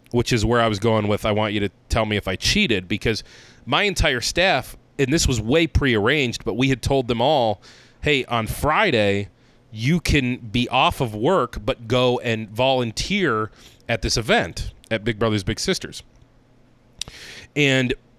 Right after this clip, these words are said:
you know, some of them were back from covid by that time. I mean, some of them had five days. I think we actually ended up having six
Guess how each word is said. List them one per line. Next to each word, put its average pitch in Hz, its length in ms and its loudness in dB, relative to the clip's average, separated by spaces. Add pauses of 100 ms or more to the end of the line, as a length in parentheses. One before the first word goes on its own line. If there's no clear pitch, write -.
(320)
you 170 180 2
know, 117 180 -2
some 214 320 2
of 156 100 0
them 123 160 0
were 117 140 2
back - 560 0
from 120 220 -6
covid 127 400 0
by 95 120 -2
that 90 180 -6
time. 90 260 -6
I 110 60 -8
mean, 113 280 -4
some 151 220 0
of 143 60 0
them 120 180 0 (320)
had 117 220 -2
five 120 440 0
days. 113 720 0 (640)
I - 60 -6
think 190 220 0
we 113 100 2
actually 113 300 -2
ended 110 160 -2
up - 80 -6
having 127 260 -2
six - 560 -2